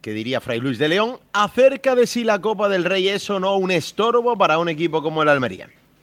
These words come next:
Los cuatro tertulianos del minuto noventa y dos que se dieron cita, principalmente para comer y en segundo término para participar en un programa de radio, como cada día, coincidieron en que no solo no estorba, sino que es una competición maravillosa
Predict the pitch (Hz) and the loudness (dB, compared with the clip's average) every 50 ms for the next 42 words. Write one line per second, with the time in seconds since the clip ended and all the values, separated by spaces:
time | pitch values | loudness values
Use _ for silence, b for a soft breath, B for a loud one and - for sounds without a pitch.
0 | _ _ _ _ _ _ - 117 139 147 135 - - 180 196 190 190 170 147 160 | _ _ _ _ _ _ -4 0 2 2 2 2 4 4 4 4 4 2 0 0
1 | 143 - 160 156 190 254 269 277 262 233 233 208 190 185 190 190 170 175 165 156 | 0 0 0 0 0 2 2 2 2 2 2 0 0 0 0 0 0 0 0 0
2 | 143 147 151 147 151 151 - - - 151 143 - 135 131 165 214 190 131 110 131 | 0 0 2 2 0 0 -2 -4 -4 -4 -2 0 0 0 2 2 2 0 -2 -2
3 | 143 147 214 240 240 b b b b b b b b b _ _ - 107 104 87 | -2 -2 -2 -4 -4 b b b b b b b b b _ _ -10 -8 -8 -6
4 | 117 107 127 131 135 131 139 135 123 123 127 120 135 180 226 214 165 - 185 175 | -2 0 2 2 2 2 4 4 4 4 4 4 6 6 6 4 4 2 2 2
5 | 156 143 131 - 143 147 156 156 165 175 240 240 226 180 143 123 104 123 120 120 | 2 2 0 -2 -4 -2 -2 -2 0 0 0 2 2 2 2 2 2 2 2 2
6 | 117 127 104 - 123 107 117 135 160 147 117 113 123 110 123 127 131 139 151 156 | 2 0 -2 -2 -4 0 4 6 6 6 6 2 0 0 2 2 2 4 6 6
7 | 170 180 214 233 233 262 269 254 b b b b b b b b b b b _ | 6 6 6 4 4 2 0 0 b b b b b b b b b b b _
8 | _ _ - - 101 101 98 - 131 131 120 127 151 165 165 180 214 311 b b | _ _ -16 -12 -10 -8 0 4 6 6 8 8 8 8 8 6 4 0 b b
9 | b b b b b - - _ - - 233 262 269 196 240 262 277 294 294 302 | b b b b b -20 -20 _ -6 -2 0 2 2 4 2 2 2 2 2 2
10 | 294 - - - 233 240 240 220 - - 220 208 202 202 233 262 247 214 - - | 2 -2 0 2 2 2 2 2 0 0 2 2 2 2 2 2 2 0 0 0
11 | 220 220 196 175 151 147 147 139 120 - - 180 196 202 208 208 - - 202 196 | 2 2 4 4 4 4 4 2 2 2 2 2 2 2 2 0 0 0 -2 -2
12 | 175 151 190 202 185 - 214 202 196 185 170 180 165 160 139 143 117 143 131 117 | -2 -2 -2 -2 -2 -2 0 0 0 0 0 -2 -2 -2 -2 0 0 0 0 0
13 | 110 - - 117 127 135 139 139 139 135 135 135 135 151 226 247 208 - 277 294 | -2 -4 -4 -4 2 4 6 6 8 8 6 6 8 8 8 8 8 6 4 2